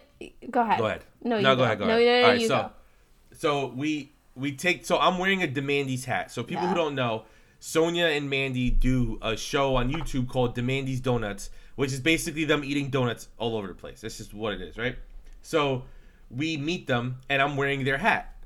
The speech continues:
Speaker 2: right? 'Cause the mark that I am, I wanna <laughs> show that I have this hat, right? I bought this hat
Speaker 1: He
Speaker 2: for this
Speaker 1: doesn't
Speaker 2: moment.
Speaker 1: watch it.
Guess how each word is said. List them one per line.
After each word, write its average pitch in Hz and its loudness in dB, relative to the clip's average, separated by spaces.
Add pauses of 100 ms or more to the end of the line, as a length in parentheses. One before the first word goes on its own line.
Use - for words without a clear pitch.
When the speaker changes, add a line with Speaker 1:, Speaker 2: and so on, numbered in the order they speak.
Speaker 2:
right? 131 0
'Cause 123 -4
the 131 -4
mark 131 2
that 139 0
I 151 2
am, 104 -2
I 104 -2
wanna 120 -2
<laughs> - -
show 135 -4
that 117 -2
I 113 4
have 107 0
this 120 -6
hat, 113 0
right? 101 -2
I 107 -4
bought 123 -2
this 131 -8
hat - 2
Speaker 1:
He 208 -8
Speaker 2:
for 226 -2
this - -2
Speaker 1:
doesn't 190 -4
Speaker 2:
moment. 185 -4
Speaker 1:
watch 196 -4
it. - -12